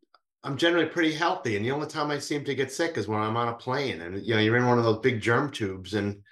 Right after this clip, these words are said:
um, it just happens. My wife keeps saying that I should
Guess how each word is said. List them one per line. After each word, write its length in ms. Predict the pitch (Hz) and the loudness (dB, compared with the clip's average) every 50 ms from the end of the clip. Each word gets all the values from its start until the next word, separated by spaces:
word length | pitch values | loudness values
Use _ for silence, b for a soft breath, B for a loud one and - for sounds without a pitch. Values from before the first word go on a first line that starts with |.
| b b b b b b b b b b b b b - | b b b b b b b b b b b b b -10
um, 560 | - 101 101 101 104 101 101 101 104 101 101 98 | -4 0 2 2 2 2 2 0 0 -4 -8 -12
it 100 | 98 90 | -12 -6
just 180 | - 120 113 107 | -6 -4 -2 0
happens. 480 | 104 101 104 101 - 87 87 82 90 | 2 2 2 0 0 -4 -4 -4 -2
My 100 | 101 98 | 0 0
wife 300 | 101 98 104 104 101 - | 2 2 2 0 0 -2
keeps 340 | - 110 110 - - - - _ _ _ _ _ _ _ - | -4 -6 -6 -6 -12 -12 -14 _ _ _ _ _ _ _ -14
saying 360 | - - - 120 113 110 104 101 | -8 -2 0 2 2 2 2 2
that 100 | 98 95 | 2 2
I 140 | 95 95 | 0 0
should 300 | 95 101 98 90 87 - | -2 -4 -6 -8 -8 -14